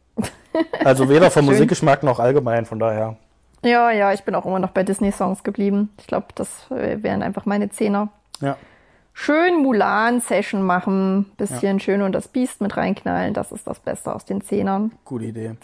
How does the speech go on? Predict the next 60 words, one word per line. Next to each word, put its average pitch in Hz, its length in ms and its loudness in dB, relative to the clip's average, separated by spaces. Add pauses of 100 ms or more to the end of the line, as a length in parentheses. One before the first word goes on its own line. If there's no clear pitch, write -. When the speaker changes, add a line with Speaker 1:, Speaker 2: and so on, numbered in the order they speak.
Speaker 1:
Aber 226 120 2
ich 233 60 2
Speaker 2:
Sag - 100 4
Speaker 1:
meine, - 100 6
Speaker 2:
mal 190 60 2
Speaker 1:
in 214 60 2
den 220 120 2
Zehnern 240 340 2
sind 226 140 2
ja 220 120 4
auch, - 200 0
es - 140 -8
sind 202 100 2
ja - 80 0
auch - 60 -6
Disney-Filme 160 500 -6
rausgekommen, - 460 -12
also - 120 -20
kann - 100 -18
Speaker 2:
Haben 170 80 -2
Speaker 1:
man 214 40 0
Speaker 2:
wir 208 80 6
Speaker 1:
das 170 80 0
Speaker 2:
eigentlich 202 300 0
schon 180 140 -4
aufgelöst? 175 600 0
Wir 151 80 2
haben 170 120 2
doch 196 200 0 (200)
vor 165 120 -2
einer 160 160 0
Weile 175 260 2
diese, 151 880 -2
auf 131 140 -10
Instagram 180 580 2
verschiedene 160 340 0
Sachen 135 220 2
gepostet. 120 560 -2 (240)
So 127 160 0
Hunde 170 440 6
und 143 180 2
Katzen 160 420 -2
und 165 160 0
so. 160 240 2
Haben 156 100 2
wir 147 60 -2
das 135 120 -6
schon - 80 -6
aufgelöst, 151 460 0
was 135 120 -8
davon 147 240 -4
jetzt 139 120 -4
am 135 100 -4
erfolgreichsten 131 580 -4
war? 233 100 2
Speaker 1:
Was 240 100 0
da 262 100 2
am 233 100 0
besten 247 420 0
war? 202 420 0